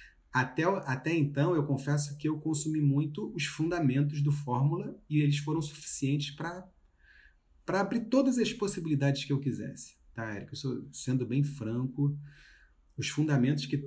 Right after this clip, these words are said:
você ensina ali, se o dentista parar e realmente arregaçar a manga, ele, ele, ele aprende a ponto. Só que, cara, eu, eu,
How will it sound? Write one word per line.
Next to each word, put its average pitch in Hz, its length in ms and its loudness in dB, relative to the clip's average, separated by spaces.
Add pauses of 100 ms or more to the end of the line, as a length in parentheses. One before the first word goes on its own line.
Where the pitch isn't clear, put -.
você 123 240 0
ensina 131 360 2
ali, 120 140 0
se - 100 -4
o 131 40 0
dentista 139 480 -2
parar 113 520 -4
e 104 60 -4
realmente 120 420 -2
arregaçar 127 520 0
a 104 40 -4
manga, 120 440 2 (960)
ele, 143 440 4
ele, 123 180 0
ele 123 220 0
aprende 135 560 0
a 95 240 -10 (440)
ponto. 101 320 -8 (1040)
Só 143 220 0
que, 214 240 -4
cara, 143 280 2
eu, 123 160 2 (400)
eu, 131 220 0